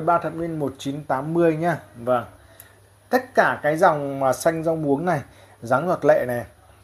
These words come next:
thì là nam, nữ đều đã được hưởng, đều đã được hết nhá. Đó. <clears throat> Vì một số bác là có mua cho chính các bác đó, nhưng mà lại có một số bác lại mua thêm cho cả vợ, tức là cả vợ cả chồng là một cặp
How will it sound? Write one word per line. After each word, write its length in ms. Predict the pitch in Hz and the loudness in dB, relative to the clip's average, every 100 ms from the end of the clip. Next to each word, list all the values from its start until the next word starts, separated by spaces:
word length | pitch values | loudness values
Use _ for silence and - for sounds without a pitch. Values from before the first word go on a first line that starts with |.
| - - - | -20 -20 -20
thì 120 | - 139 | -6 -4
là 100 | 131 | 0
nam, 400 | 156 185 180 165 - | 2 2 2 -8 -14
nữ 320 | 131 156 202 220 - | -4 -2 -2 -8 -4
đều 140 | 139 | 0
đã 80 | 147 | 0
được 120 | 151 | 0
hưởng, 200 | 147 123 - _ - | -2 -4 -6 _ -2
đều 140 | 135 | 0
đã 60 | 151 | 2
được 200 | 170 160 | 0 0
hết 200 | 202 190 | -2 0
nhá. 140 | 190 - - - | -6 -6 -16 -8
Đó. 240 | 113 135 - - - - _ - | -6 -6 -12 -20 -20 -20 _ 0
<clears throat> 960 | - 254 156 - - _ - - _ _ | 2 4 0 -10 -20 _ -20 -20 _ _
Vì 100 | 160 | -4
một 120 | 170 | -2
số 140 | 160 170 | -2 4
bác 200 | 196 226 | 6 6
là 80 | 180 | 2
có 200 | 147 156 | 0 -2
mua 320 | 185 202 190 170 | -2 0 0 -2
cho 640 | - 180 175 170 170 170 160 | -2 0 2 2 2 0 -4
chính 120 | 160 | -6
các 80 | 190 | -2
bác 140 | 208 170 | -2 2
đó, 220 | 143 170 | 0 0
nhưng 160 | 175 160 | -4 -6
mà 80 | 151 | -8
lại 100 | 143 | -8
có 60 | 156 | -12
một 120 | 156 | -10
số 120 | 147 | -4
bác 140 | 165 180 | -4 -4
lại 80 | |
mua 160 | 151 151 | -6 -8
thêm 240 | 151 151 | -6 -8
cho 60 | 147 | -8
cả 140 | 131 | -8
vợ, 260 | 104 143 - | 0 0 0
tức 60 | 151 | -4
là 180 | 165 120 117 135 - | -2 -4 -6 -18 -12
cả 120 | - 110 | -8 -4
vợ 180 | 139 123 | -4 -4
cả 80 | 123 | -6
chồng 220 | 135 127 | -6 -6
là 60 | |
một 140 | 123 113 | -10 -2
cặp 200 | 147 127 | 0 0